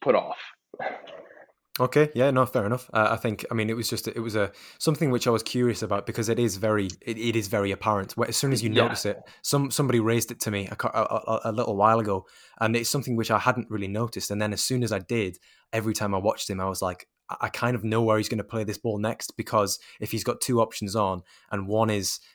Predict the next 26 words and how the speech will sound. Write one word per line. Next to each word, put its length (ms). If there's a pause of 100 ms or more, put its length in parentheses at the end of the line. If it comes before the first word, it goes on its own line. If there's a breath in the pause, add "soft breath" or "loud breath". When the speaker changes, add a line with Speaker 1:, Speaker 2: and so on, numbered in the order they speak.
(120 soft breath)
Speaker 2:
very, 480
uh, 180
is 260
a 40
great 220
deal 180
easier 400
to, 300
to 160
complete 340
the 60
pass 320
with 140
his 120
left 200
foot, 300 (280 soft breath)
I 60
kn-, 260
I 80
essentially 360
know 380 (560)
nine 240
times 240
out 80
of 80
ten, 340